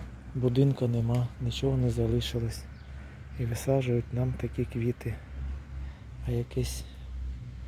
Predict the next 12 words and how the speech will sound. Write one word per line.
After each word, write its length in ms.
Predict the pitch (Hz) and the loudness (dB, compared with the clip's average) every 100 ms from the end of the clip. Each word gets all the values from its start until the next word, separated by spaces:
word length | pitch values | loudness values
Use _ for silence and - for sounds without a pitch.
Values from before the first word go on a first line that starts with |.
| - - - - - - - | -12 -14 -16 -16 -14 -10 -6
в 120 | 127 | -2
мене 180 | 120 117 | 0 0
слів 340 | - 123 117 | 0 2 4
нема, 320 | 117 120 113 110 | 4 2 0 -2
приїжджає. 640 | - 120 117 131 143 127 - - - - - - - - - - - - - - - - - | -2 -2 2 2 4 2 -4 -12 -18 -20 -20 -20 -18 -18 -18 -20 -20 -20 -18 -16 -16 -18 -8
Можливо, 420 | 131 127 180 170 | -4 0 2 4
вони 240 | 127 127 127 | 4 4 2
тут 220 | 120 - | 0 -2
і 60 | 113 | 0
жили 320 | 113 117 117 | 2 2 2
давно, 460 | 113 113 117 131 131 - - - - - - - - - | 2 2 2 2 -2 -10 -18 -20 -20 -18 -16 -18 -18 -8
раніше, 640 | 123 117 123 139 - 127 | -4 0 2 0 -2 -4